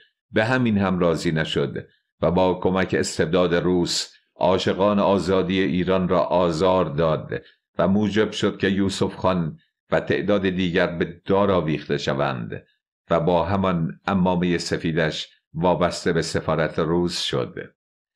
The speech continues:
بعد از سقوط رژیم به قدیم روسیه باز هم دست به توطئه زد تا آزار و اذیت خود را شروع و به تعداد مفتخورها اضافه کند. برای اینکه درسی به دولت آموخته باشیم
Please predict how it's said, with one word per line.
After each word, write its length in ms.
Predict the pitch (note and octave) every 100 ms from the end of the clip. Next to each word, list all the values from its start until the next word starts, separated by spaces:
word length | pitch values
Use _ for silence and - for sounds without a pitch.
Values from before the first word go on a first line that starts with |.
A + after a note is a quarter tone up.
| _ _
بعد 220 | - D#2 G2
از 100 | G#2
سقوط 520 | - G2+ G2 G2+ G2+
رژیم 440 | G2 F#2 F2+ G2
به 80 | G2
قدیم 400 | G2 F2+ F#2+ F#2+
روسیه 720 | F#2 F2+ - F2+ F2+ F#2 F2+ _ _ _
باز 420 | E2+ F2+ G2 F#2 -
هم 300 | G2 F2+ D#2+
دست 480 | F#2+ F#2+ F2+ -
به 60 | -
توطئه 460 | D#2 F2+ F2 F2 F2+
زد 480 | F2+ G2+ G2 A1+ - _ _
تا 100 | -
آزار 400 | E2 G2 F#2 G#2
و 40 | G#2
اذیت 540 | F2 F#2 F#2+ G2 -
خود 240 | F#2+ F#2 F2+
را 140 | F2
شروع 580 | E2 - G2 A2 - - _ _ _
و 100 | E2
به 180 | D#2 F#2
تعداد 600 | - G2+ - F2+ G2 F#2
مفتخورها 1120 | F#2+ F#2+ F#2+ F#2 F2 - - F2 F2 F#2 -
اضافه 460 | - F#2 F2 D#2 F2+
کند. 640 | - D2 C#2 - - G1+ - _ _ _ _ _
برای 360 | D2+ F#2+ G#2
اینکه 380 | G#2+ A2 G#2 G#2+
درسی 640 | G2 F2+ E2 G2+ G#2 - G2+
به 80 |
دولت 380 | F#2 F#2 F2+ F#2
آموخته 480 | F#2+ F2+ E2+ - F#2
باشیم 640 | F2 D#2 - F2 E2 E2+